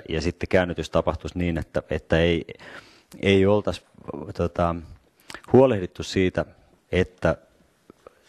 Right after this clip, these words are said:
tätä lääkitystä voitaisiin toteuttaa loppuun asti, niin mun, mun käsittääkseni niitä semmoisia tapauksia ei kyllä juuri ookaan. Et kyllä, kyllä niinku, tilanne on se, että tämmöisiä,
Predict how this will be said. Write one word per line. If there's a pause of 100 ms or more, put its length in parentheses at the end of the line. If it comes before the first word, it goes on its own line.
(160)
tätä
lääkitystä
voitaisiin
toteuttaa
loppuun
asti,
niin
mun,
mun
käsittääkseni
niitä
semmoisia
tapauksia (600)
ei
kyllä
juuri
ookaan. (340)
Et
kyllä, (140)
kyllä
niinku, (2750)
tilanne
on
se,
että
tämmöisiä,